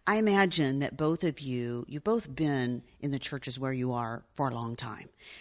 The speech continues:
And so you've been able to see the transformation, the improvement,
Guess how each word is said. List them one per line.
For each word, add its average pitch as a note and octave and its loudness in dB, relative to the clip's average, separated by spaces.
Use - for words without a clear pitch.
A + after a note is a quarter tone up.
And D3 0
so D#3+ 0
you've A3+ 2
been A3 2
able C#3+ 0
to B2+ -6
see B2+ 0
the B2+ 0
transformation, E3 2
the C#3 -2
improvement, D3+ 2